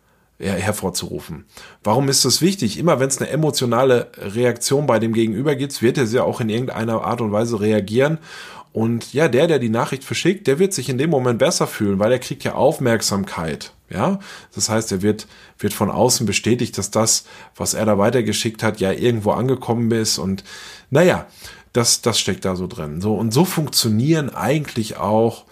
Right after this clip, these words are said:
die Informationsmedien, die wir haben. Ja, das heißt, wenn du es dir mal anguckst, egal ob's Zeitungen sind, ob's das Fernsehen ist, ob's die, äh, sozialen Medien, ähm, ähm, sind,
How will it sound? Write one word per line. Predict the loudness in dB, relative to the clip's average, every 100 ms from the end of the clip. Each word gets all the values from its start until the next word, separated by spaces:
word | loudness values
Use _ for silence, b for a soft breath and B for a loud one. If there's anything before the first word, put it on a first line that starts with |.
| B B B B -6 2
die | 2
Informationsmedien, | 2 -2 0 2 2 2 2 2 0 0 0 -2
die | -4 -4
wir | -6
haben. | -4 -4 -2
Ja, | 0 2
das | 0 2
heißt, | 2 2
wenn | -2
du | -2
es | 0
dir | 0
mal | 0
anguckst, | 0 2 2 2 -2
egal | -2 0 2
ob's | 0 -2 -6
Zeitungen | -2 0 0 0 2
sind, | 2 0
ob's | -2 -4
das | -4 -2
Fernsehen | 2 2 2 2
ist, | 2 -2 -4
ob's | -6 -2 -4
die, | -2
äh, | -4 -4 -4 -4 -4 -4 -4
sozialen | -4 -2 0 2 4
Medien, | 4 4 4 2 B B B B B
ähm, | 0 2 4 2 0 -4
ähm, | -2 0 -2 -2 -2
sind, | 2 2 2